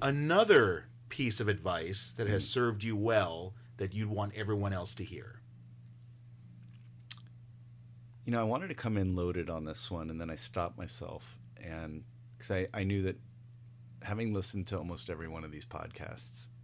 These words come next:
Speaker 2: <laughs> nobody's had one ready to go, and if they have, they've done a really good job selling it like they didn't, um, which I don't think anybody has. There's really great quotes that I love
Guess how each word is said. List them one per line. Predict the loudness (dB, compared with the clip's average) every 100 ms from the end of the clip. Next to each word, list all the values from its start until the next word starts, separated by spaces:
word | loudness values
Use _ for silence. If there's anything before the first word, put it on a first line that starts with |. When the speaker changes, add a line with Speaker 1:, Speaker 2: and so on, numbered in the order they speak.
| -20
Speaker 2:
<laughs> | -20 -10 -4
nobody's | 0 0 2 2 2 2
had | 0 0 2
one | 2 4
ready | 4 2
to | 0
go, | 0 0 2
and | 0
if | 0
they | 0 2
have, | 0 0
they've | -4 -4
done | -4
a | -4
really | -6 -6 -6
good | -8 -8
job | -8 -8 -10 -16 -18 -18 -16 -18 -8
selling | -2 -2 -2 -6
it | -8 -8
like | -10 -8
they | -10
didn't, | -8 -10 -12 -10 0
um, | 4 4 2 -2 -8 -18 -18 -20 -20 -18 -12
which | -8 -6
I |
don't | -6
think | -10 -10
anybody | -10 -10 -10 -12 -14 -12
has. | -12 -12 -16 -20 -20 -20 -20 -20 -20 -20 -20 -20 -20 -20 -20 -20 -20 -14 2
There's | 4 4
really | 2 0
great | 2 2 0
quotes | 2 2 4 0
that | 2
I | 4
love | 4 4 2 -2 -14